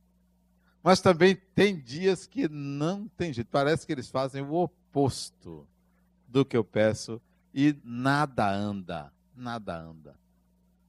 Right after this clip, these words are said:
Mas eu peço ajuda sim. Peço ajuda pra facilitar, pra eu não perder muito tempo com as coisas,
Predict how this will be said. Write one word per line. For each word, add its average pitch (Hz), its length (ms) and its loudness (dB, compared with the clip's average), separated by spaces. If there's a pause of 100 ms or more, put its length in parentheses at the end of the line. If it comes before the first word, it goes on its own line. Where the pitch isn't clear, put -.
(160)
Mas 110 240 2
eu 151 80 0
peço 131 360 -2
ajuda 131 360 -8
sim. - 400 -16 (600)
Peço 143 320 -8
ajuda 127 260 -8
pra 156 160 -4
facilitar, 175 1080 -6 (1400)
pra 180 120 2
eu - 20 4
não 214 100 2
perder 190 320 2
muito 190 300 -4
tempo 160 500 -4
com 123 120 -6
as 107 160 -6
coisas, 123 680 -8